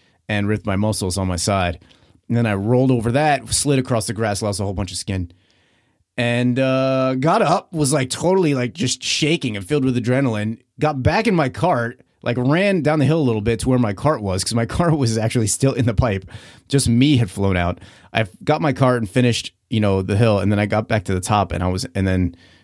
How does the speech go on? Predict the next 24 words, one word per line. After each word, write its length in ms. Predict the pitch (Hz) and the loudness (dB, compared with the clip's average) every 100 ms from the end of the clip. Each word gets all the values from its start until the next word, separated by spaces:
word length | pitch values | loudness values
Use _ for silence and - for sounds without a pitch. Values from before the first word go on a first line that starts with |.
| _ | _
you 140 | 104 | 0
know, 80 | 98 | 0
a 40 | |
few 180 | 92 113 | 2 2
minutes 240 | 107 98 95 | 4 2 2
later, 200 | 95 87 | 0 0
the 100 | 87 | 0
pain 260 | 95 95 | 2 2
started 240 | 95 87 87 | 2 0 0
to 60 | |
happen, 400 | 87 90 90 90 | 2 2 0 -4
and 120 | 90 | -4
I 40 | 87 | -6
was 100 | 92 | -6
just 320 | 101 - - | -8 -8 -8
shaking. 640 | - 98 95 - 90 85 - _ _ _ _ _ _ _ - _ | 0 2 2 2 0 -2 -10 _ _ _ _ _ _ _ -20 _
And, 420 | 98 90 90 87 | -2 0 0 0
uh, 340 | 87 87 87 87 - - - _ - | -2 -2 -4 -6 -14 -20 -20 _ -2
yeah, 220 | 156 170 | 0 2
then 160 | 135 | 4
I 20 | 147 | 4
went, 200 | 147 - | 2 2
went 200 | 127 127 | 4 6
home, 380 | 123 147 151 | 6 4 0